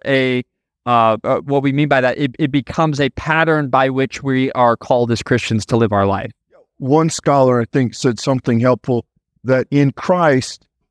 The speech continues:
Speaker 2: the commandments become descriptive, not prescriptive. I-, in other words, they're not just the ruler that measures whether we're being faithful. They're a picture of what being faithful means. And,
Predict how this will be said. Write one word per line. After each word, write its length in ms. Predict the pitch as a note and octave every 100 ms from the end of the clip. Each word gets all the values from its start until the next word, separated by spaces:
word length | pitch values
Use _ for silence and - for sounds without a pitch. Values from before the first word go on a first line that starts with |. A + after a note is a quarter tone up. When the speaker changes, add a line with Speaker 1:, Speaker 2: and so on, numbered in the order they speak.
| -
Speaker 2:
the 120 | C3
commandments 800 | - C3+ C3+ D3+ F3+ E3+ C#3 -
become 640 | B2 B2 - C#3+ C3 A2+ -
descriptive, 840 | E3 G3 - - B2+ - B2+ A#2 B2
not 260 | C3+ C3 _
prescriptive. 840 | - D3+ C#3 - - G#2+ - F2 D#2+ _ _ _ _ _ _ -
I-, 100 | B2+ -
in 140 | C3+
other 220 | D#3+ E3+
words, 320 | D#3 D#3 B2+
they're 180 | - C#3
not 240 | D3 E3+ C3+
just 340 | C3+ D3+ -
the 120 | C3
ruler 500 | B2 D3+ E3+ D3 B2
that 180 | A2 A#2+
measures 540 | A#2+ C#3 C#3+ C3+ A#2+ A#2
whether 340 | B2+ C3+ B2+
we're 220 | A#2+ A#2+
being 260 | G#2 A#2+ A2
faithful. 600 | - E3 D#3+ - A2+ G#2+ _ _ _ -
They're 340 | A#2 D3 D3
a 120 | C3+
picture 680 | - - G3 - - A2+ A2+ - _ _ _
of 160 | B2+ A#2+
what 260 | C#3+ A#2
being 260 | B2 C#3+ A#2+
faithful 540 | - C#3 C3+ - A#2+
means. 560 | A#2 A#2+ G2+ - - - _ _ _ _ -
And, 160 | C#3